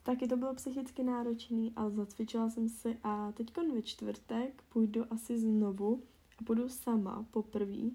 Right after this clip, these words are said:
a fakt se mega těším. Dvacátý šestý byl můj hodně oblíbený den, protože jsme byli s mamkou v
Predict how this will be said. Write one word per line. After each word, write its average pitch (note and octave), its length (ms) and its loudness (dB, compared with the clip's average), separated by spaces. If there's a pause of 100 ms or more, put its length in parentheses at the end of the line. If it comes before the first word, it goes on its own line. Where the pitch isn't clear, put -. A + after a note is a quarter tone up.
(180)
a G#3+ 60 -2
fakt G3+ 240 -2
se G#3+ 80 -6
mega A3 260 -4
těším. A#3+ 580 -8 (160)
Dvacátý A#3+ 560 4
šestý B3+ 640 -2 (140)
byl A3 320 4
můj G#3+ 560 4
hodně A3+ 400 4
oblíbený G3+ 560 -2
den, A3+ 340 -2 (100)
protože G#3 840 -2
jsme G#3 240 -4
byli G#3 160 -2
s - 100 -12
mamkou A3 320 0
v A3 100 -8